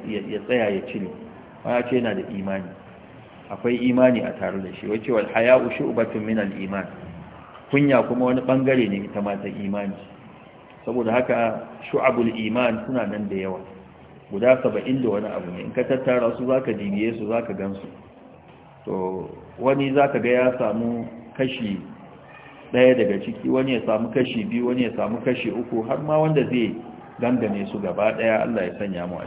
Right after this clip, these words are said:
ciki. Malam ya ce, to idan mutum ya yi sa'a ne, in ya bar matakin ihsani, Allah ya bar shi a cikin mu'minai.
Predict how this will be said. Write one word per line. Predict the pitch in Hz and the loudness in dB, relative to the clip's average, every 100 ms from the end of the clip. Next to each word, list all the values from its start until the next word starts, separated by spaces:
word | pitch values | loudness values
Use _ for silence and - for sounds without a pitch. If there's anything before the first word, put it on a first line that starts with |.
| 85 | -10
ciki. | 80 - 78 76 76 - - 285 - - - - - - - - - - - - | -12 -10 -8 -8 -8 -8 -8 -8 -10 -14 -16 -16 -16 -16 -16 -16 -16 -16 -6 4
Malam | 139 | 6
ya | 135 135 | 6 4
ce, | 147 135 131 - - - - - - | 4 4 2 -4 -12 -16 -18 -18 -2
to | 123 120 | 0 0
idan | 131 156 185 | 6 8 8
mutum | 151 151 131 | 6 4 4
ya | 120 | 4
yi | 123 120 | 4 4
sa'a | 131 135 110 | 4 4 2
ne, | 98 - - - - - - - - - - | -4 -6 -12 -14 -16 -16 -16 -16 -16 -14 -2
in | 131 | 2
ya | 139 | 6
bar | 135 135 | 6 6
matakin | 139 147 139 147 143 | 4 4 4 4 0
ihsani, | 117 110 123 127 120 | 0 -2 2 4 4
Allah | 117 127 117 | 2 2 2
ya | |
bar | 101 117 | 2 0
shi | - | -2
a | 87 | -6
cikin | - - 117 | -8 -4 -2
mu'minai. | 107 95 87 92 | 0 -2 -6 -8